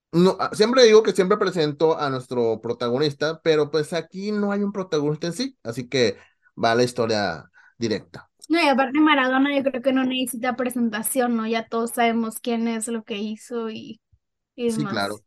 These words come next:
Speaker 1: Y bien, y aparte la historia no, no es en sí de Maradona, es de la iglesia maradoniana, que es, que es poquito distinto, así que, pero bueno, ahí va.
Speaker 2: Ajá.
Speaker 1: Como quiera, es, es, es, es importante de una forma u otra de esta historia. Bueno,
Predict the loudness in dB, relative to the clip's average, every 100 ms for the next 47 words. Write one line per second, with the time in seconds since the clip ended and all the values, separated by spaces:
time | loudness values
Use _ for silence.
0 | _ 2 4 6 6 6 4 4 6 6
1 | 6 0 0 2 4 2 2 0 0 2
2 | 2 0 -2 -2 -4 -4 -4 -4 -6 -4
3 | -4 -4 -4 -6 -6 -8 -8 -12 -10 -6
4 | -6 -4 -4 0 0 2 2 2 0 0
5 | 0 0 -8 _ 2 4 2 -2 -2 2
6 | 4 4 0 -6 -4 2 4 4 4 0
7 | -2 -2 -4 -6 -4 -2 0 0 -2 -6
8 | -6 -2 0 0 -4 -4 -4 -2 0 0
9 | 0 -4 -4 -4 -2 -2 -2 -6 -12 -12
10 | -12 -14 -20 -20 -20 -2 -2 -2